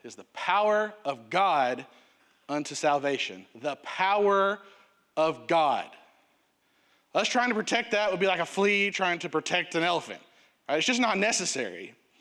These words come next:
What we're talking about when we talk about defense of the faith or defending the gospel,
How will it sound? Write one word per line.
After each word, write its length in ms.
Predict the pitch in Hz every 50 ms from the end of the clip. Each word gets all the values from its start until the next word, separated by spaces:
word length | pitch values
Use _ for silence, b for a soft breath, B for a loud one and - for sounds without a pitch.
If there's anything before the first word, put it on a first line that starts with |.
| B B B B B B B B B B B B B B B B
What 140 | - 170 170
we're 100 | 208 233
talking 420 | - - 240 247 254 262 285 247
about 320 | 220 180 175 165 170 170 160
when 100 | 170 170
we 100 | 170 180
talk 260 | - 196 175 175 -
about 340 | 170 165 165 175 165 - 160
defense 380 | 156 - - 175 170 165 -
of 80 | 160 131
the 60 | 123
faith 500 | - - - 190 190 202 202 214 202 196
or 60 | 165
defending 340 | 139 131 - - 160 156 147
the 80 | 135 131
gospel, 580 | 117 151 147 156 165 160 - - 165 170 165